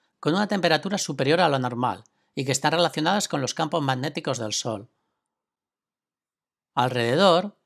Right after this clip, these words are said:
una corona emite protuberancias de plasma producidas por dichos campos magnéticos.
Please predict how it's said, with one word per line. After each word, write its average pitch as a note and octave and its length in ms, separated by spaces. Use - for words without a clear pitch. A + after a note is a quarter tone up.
una A#3 260
corona F#3 380
emite F3 300
protuberancias D3+ 720
de D3+ 100
plasma E3 400
producidas D3+ 540
por C3+ 200
dichos C#3+ 300
campos C#3 300
magnéticos. G#2+ 800